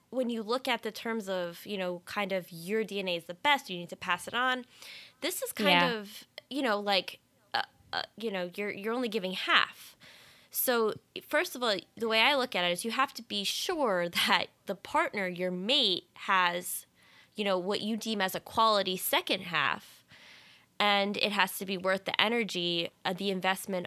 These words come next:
Speaker 1: of, you know, carrying the offspring for that gestational period. So, um, Richard Dawkins quotes,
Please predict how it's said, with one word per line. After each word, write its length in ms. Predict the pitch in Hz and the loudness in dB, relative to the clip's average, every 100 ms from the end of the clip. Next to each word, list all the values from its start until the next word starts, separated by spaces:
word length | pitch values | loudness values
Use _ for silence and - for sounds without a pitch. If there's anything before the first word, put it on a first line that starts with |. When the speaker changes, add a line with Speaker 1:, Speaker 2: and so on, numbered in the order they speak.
| - | -2
Speaker 1:
of, 480 | 180 180 175 - - | -2 -2 -6 -16 -8
you 140 | 196 | -6
know, 140 | 180 175 | -4 -6
carrying 920 | - - 190 185 180 175 175 165 170 | -6 -2 -2 0 0 0 0 -2 -6
the 120 | 175 | -4
offspring 640 | - 214 - - 170 160 170 | 0 0 -2 -6 -4 -4 -4
for 220 | 190 175 | -4 -2
that 320 | 170 165 - - - | 0 0 -2 -6 -12
gestational 680 | - 180 - 175 170 165 156 | -6 -6 -2 -4 -4 -6 -6
period. 440 | - 233 165 - - - - - - - | -4 -2 0 -4 -8 -16 -16 -16 -16 -12
So, 560 | - 220 190 180 165 - - | 0 4 6 4 2 0 2
um, 360 | 190 175 156 - _ _ _ _ _ _ - - | 4 4 0 -6 _ _ _ _ _ _ -18 -4
Richard 320 | 220 208 214 | -2 -2 0
Dawkins 460 | 196 196 190 175 175 | 2 0 0 -4 -6
quotes, 540 | - 196 175 - - | -4 0 0 -4 -8